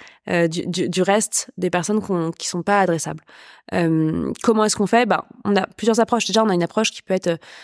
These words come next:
euh, assez sectorielle, parce que il se trouve que en France, il y a pas non plus des tonnes de métiers qui permettent de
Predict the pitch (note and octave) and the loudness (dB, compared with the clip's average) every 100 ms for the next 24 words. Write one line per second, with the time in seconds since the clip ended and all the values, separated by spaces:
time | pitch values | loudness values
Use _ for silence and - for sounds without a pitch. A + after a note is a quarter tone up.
0 | - _ - F3 E3+ E3+ G3 F3+ - G3 | -20 _ -6 -2 -2 -2 0 0 0 0
1 | - G3 F#3+ B3+ G#3 F3 F#3 - F3+ E3+ | 0 2 4 4 2 0 -4 0 0 0
2 | - - G3+ - F3 E3+ D#3+ D#3+ E3 - | 0 -2 -2 0 2 2 0 -2 -2 -4
3 | - - - - - F3 - G#3 G3+ F#3 | -6 -8 -10 -10 -8 -6 0 2 2 2
4 | E3 E3+ G3 F#3 E3+ G3 F3+ E3 - F#3+ | 2 2 2 2 0 -2 0 0 2 2
5 | F#3+ F#3+ F3 E3+ E3+ D#3+ G3 G#3 - - | 4 4 4 4 2 2 2 0 -4 -20
6 | - F#3+ E3+ E3+ F3 E3+ E3 E3+ | -6 0 2 2 2 2 2 4